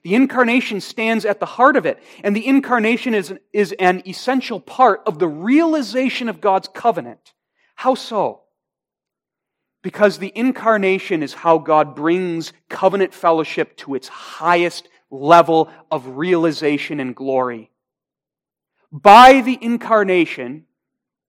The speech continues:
God the Son becomes Emmanuel, God with us, in the most intimate way. He bridges that chasm between creator and creature, between God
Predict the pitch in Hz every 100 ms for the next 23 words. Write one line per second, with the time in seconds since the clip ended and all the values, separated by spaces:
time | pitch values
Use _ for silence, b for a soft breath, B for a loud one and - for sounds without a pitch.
0 | _ 165 175 226 262 220 180 - - 247
1 | 196 175 160 190 - - 233 226 214 -
2 | - 190 196 226 233 220 220 208 196 180
3 | 156 - b b 165 208 226 233 226 220
4 | _ - 190 220 226 - 196 180 143 -
5 | - b - 247 262 262 226 214 214 -
6 | - 226 220 220 226 - 220 254 277 190
7 | 123 _ _ _ _ - 311 320 233 226
8 | 254 190 233 185 190 208 - - 233 226
9 | 190 202 180 208 - 220 202 180 214 196
10 | 196 208 208 185 180 - 202 - 175 160
11 | 190 208 190 160 190 202 202 185